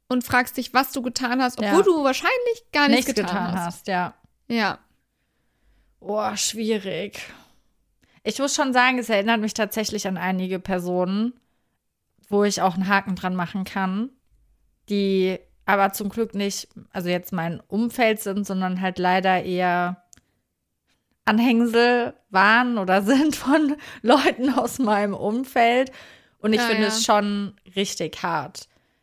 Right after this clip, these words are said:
Speaker 2: weil auch wie du sagst, letztendlich gehen die ja auch mit so einer selbstbewussten Art in diese Schuldzuweisung, in dieses,
Speaker 1: Komplett.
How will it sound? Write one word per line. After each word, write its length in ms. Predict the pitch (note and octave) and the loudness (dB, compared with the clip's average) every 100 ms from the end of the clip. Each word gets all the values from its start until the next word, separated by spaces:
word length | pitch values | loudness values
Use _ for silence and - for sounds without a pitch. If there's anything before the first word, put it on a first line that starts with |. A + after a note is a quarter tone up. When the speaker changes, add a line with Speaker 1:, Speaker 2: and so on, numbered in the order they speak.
| _ - | _ 0
Speaker 2:
weil 500 | F3+ F3+ F3 F3 F#3 _ _ _ _ | 2 4 2 0 -2 _ _ _ _
auch 200 | - F#3+ | -4 -4
wie 120 | G#3 G#3+ | -2 -2
du 120 | G#3+ | -2
sagst, 760 | F#3+ G3 G#3 G3+ - - - _ _ - | 2 4 2 0 -10 -14 -16 _ _ -8
letztendlich 1080 | F#3+ F#3+ - G3+ G#3 G#3+ A3 G3+ G3+ - - _ _ _ _ _ - | -2 -2 -2 -4 -4 -2 -2 -2 -4 -10 -14 _ _ _ _ _ -4
gehen 260 | A3 A3+ A3+ | 2 2 4
die 80 | |
ja 200 | G#3 D3 | 2 2
auch 140 | G3+ A3 | 0 -2
mit 240 | G#3 G3 | -6 -6
so 320 | - - A#3 | -8 -2 0
einer 300 | B3 A3 G#3+ | 2 2 2
selbstbewussten 1400 | G#3 - G#3 B3+ - - - G#3 F#3+ A3+ A#3 - - F#3+ - | -2 0 2 2 -4 -12 -6 -4 -2 -4 -4 -14 -10 -12 -4
Art 520 | G#3+ A3 G#3+ G#3+ G#3+ - | 2 4 4 2 -4 -10
in 240 | - G3+ | -6 -4
diese 320 | G3 F#3 F#3+ | -4 -4 -6
Schuldzuweisung, 1160 | F#3+ B3 A#3+ A#3+ - G3 F3+ E3 F3+ F#3 F3 F3+ | -4 2 2 2 -6 -4 0 0 0 -2 -4 -6
in 260 | C#3 F#3+ F#3 | -6 -6 -4
dieses, 480 | F#3 F3 F3+ F3 | -6 -6 -4 -4
Speaker 1:
Komplett. 500 | A#3+ A3+ B3 A#3 - | -2 -2 -2 -4 -6